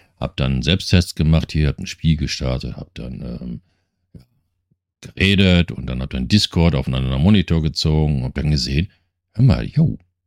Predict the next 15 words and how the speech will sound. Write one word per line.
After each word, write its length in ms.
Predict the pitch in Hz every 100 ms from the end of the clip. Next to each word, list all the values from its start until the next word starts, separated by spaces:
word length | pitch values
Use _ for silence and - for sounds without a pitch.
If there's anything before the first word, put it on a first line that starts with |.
| _
du, 300 | - 65 -
du 140 | - -
sendest 460 | 92 190 262 -
nicht 220 | 156 - -
immer, 340 | 120 - -
aber 200 | - 64
warum 460 | - - 62 82 67
sende 400 | 71 139 233 262
ich 200 | - -
denn 160 | 60
nicht 240 | 62 - -
immer, 240 | 58 -
verdammte 540 | - - - - -
Axt 260 | - - -
nochmal? 320 | - - -